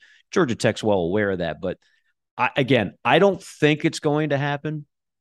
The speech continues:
but I would love to see it happen. I would love to see Deion at Georgia Tech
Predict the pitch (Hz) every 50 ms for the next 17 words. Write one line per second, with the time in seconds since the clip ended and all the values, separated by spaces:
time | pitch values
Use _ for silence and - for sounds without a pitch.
0 | _ - 120 120 113 107 110 107 104 101 101 104 101 101 85 82 82 - - 110
1 | 101 92 85 78 90 80 76 - - 78 82 101 107 107 104 101 104 104 113 131
2 | 143 143 151 139 - - 131 123 120 104 92 120 123 127 123 117 113 110 107 107
3 | 107 101 98 - _ _ _ _ _ _ _ _ _ - 107 120 147 156 139 117
4 | 101 113 120 123 135 139 120 - 107 87 - - - - - - - 123 113 82
5 | 67 - - - - -